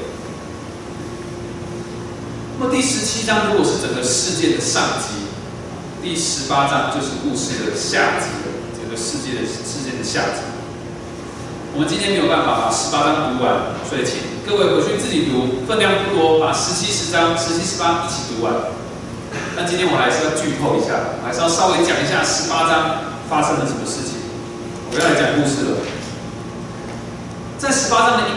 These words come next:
开始就谈到以色列当中的一个但这个支派，但支派的人他们准备要去攻占一块土地，于是他们就派了五个勇士去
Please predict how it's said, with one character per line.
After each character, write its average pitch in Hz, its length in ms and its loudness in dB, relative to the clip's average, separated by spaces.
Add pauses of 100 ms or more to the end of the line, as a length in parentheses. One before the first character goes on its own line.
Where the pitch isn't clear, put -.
(100)
开 208 180 4
始 208 240 2
就 165 140 4
谈 151 240 2
到 151 260 4
以 - 60 0
色 185 180 0
列 170 160 6
当 151 160 2
中 156 160 0
的 123 140 2
一 120 100 2
个 123 300 -2
但 156 400 2
这 147 80 -2
个 135 100 0
支 120 240 -4
派， 131 160 -4 (600)
但 262 200 4
支 220 160 0
派 220 160 0
的 175 80 4
人 151 160 4
他 - 80 4
们 180 140 2
准 - 160 2
备 165 80 0
要 170 80 4
去 175 100 2 (160)
攻 170 240 4
占 147 240 2
一 135 80 0
块 143 160 2
土 - 240 0
地， - 320 0 (400)
于 - 80 -2
是 - 80 -2
他 190 160 0
们 - 80 0
就 403 160 4
派 175 160 4
了 165 300 6
五 151 100 4
个 165 160 6
勇 - 220 6
士 - 180 0
去 - 240 0